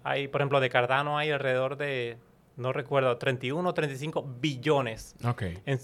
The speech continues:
Speaker 1: en circulación. Entonces, para que llegue al valor de Bitcoin tendría que, o sea
Speaker 2: Tiene que seguir creciendo.
Speaker 1: te-, pero a un
Speaker 2: Ok.
Speaker 1: nivel, o
Speaker 2: El
Speaker 1: sea,
Speaker 2: market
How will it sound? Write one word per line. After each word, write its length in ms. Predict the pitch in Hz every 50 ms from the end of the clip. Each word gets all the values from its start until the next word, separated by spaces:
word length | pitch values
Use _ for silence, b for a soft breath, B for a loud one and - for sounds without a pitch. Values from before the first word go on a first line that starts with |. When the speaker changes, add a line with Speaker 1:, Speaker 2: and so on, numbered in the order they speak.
| -
Speaker 1:
en 200 | - 151 131 127
circulación. 720 | 123 139 123 123 143 135 135 127 - - 135 120 110 104 - B B B B B B B B B
Entonces, 320 | 135 120 139 127 135 151 127
para 260 | - 147 139 139 135
que 140 | 143 135 123
llegue 240 | 131 151 170 202 220
al 280 | 208 190 180 170 156
valor 280 | 147 147 147 147 151 147
de 80 | 143
Bitcoin 320 | 131 135 123 127 131 127 120
tendría 320 | 131 123 110 120 139 139
que, 120 | - 165 139 - - - -
o 80 | 151 123
sea 300 | - 151 139 127 120 117
Speaker 2:
Tiene 260 | - - 120 127 123
que 120 | 131 131
seguir 220 | - 143 120 120 113
creciendo. 460 | - 113 107 - 104 92 90 87 87
Speaker 1:
te-, 100 | 147 131
pero 260 | - 160 143 139 135 135
a 20 |
un 60 | 139
Speaker 2:
Ok. 40 | 143
Speaker 1:
nivel, 560 | 151 151 139 147 151 156 151 151 147 143 139 131
o 40 | 127
Speaker 2:
El 40 |
Speaker 1:
sea, 320 | - 143 135 123 120 117 117 113
Speaker 2:
market 100 | 113 107